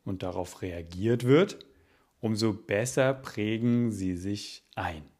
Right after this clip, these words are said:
Also gemeinsam prägen sich Stories einfach noch besser ein. Äh, da reicht es schon, wenn jemand mal mit dir ein Instagram Live gesehen hat oder sich an dieses halbstündige Erlebnis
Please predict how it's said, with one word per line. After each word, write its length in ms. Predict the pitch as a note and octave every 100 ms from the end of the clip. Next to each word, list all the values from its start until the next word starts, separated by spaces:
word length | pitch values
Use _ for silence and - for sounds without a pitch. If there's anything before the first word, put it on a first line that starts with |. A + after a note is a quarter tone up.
| _ -
Also 360 | F#2+ G2 G#2 - _ _ _ _ _ _ _ _ _ _ _ - D3 B2
gemeinsam 600 | A#2+ G#2+ B2 C#3+ D3+ D3
prägen 240 | C#3 C3
sich 160 | C3 C3+
Stories 440 | - A#2 B2+ B2
einfach 260 | C3 A#2 G#2+
noch 140 | G#2+
besser 300 | - G2+ G2
ein. 220 | E2+ E2 D#2+ _ _ _ - - - - - -
Äh, 340 | - G#2 G#2+ G#2
da 120 | A2 G#2+
reicht 360 | G#2+ D3+ -
es 140 | E3+ -
schon, 320 | D#3+ D#3+ D#3
wenn 140 | D3+
jemand 300 | C#3+ D3 D3
mal 440 | C3 C3+ C3+ C3+ D3
mit 360 | B2 A#2+ A#2
dir 600 | A#2+ A#2+ A#2 A#2 A2+ A2+
ein 560 | G#2 G2+ G2+ G2 F#2+ G2+
Instagram 600 | A#2 B2+ - G2+ G#2 F#2+
Live 320 | G#2 C#3+ F#3+
gesehen 420 | - C3+ C#3+ C#3+ C3+
hat 320 | C3 C3 D3+
oder 640 | G2 F#2+ F#2 F2+ F2 F2
sich 400 | F2 G2+ - -
an 440 | F#2 F2 F2+ F2+ F#2
dieses 600 | G2+ F2+ F2 - - - - - _ _ _
halbstündige 880 | - G2+ - - G#2+ G#2 F#2+ G2 F#2
Erlebnis 1040 | F#2+ F2+ F2+ A2+ C3+ C3 B2+ A#2+ - -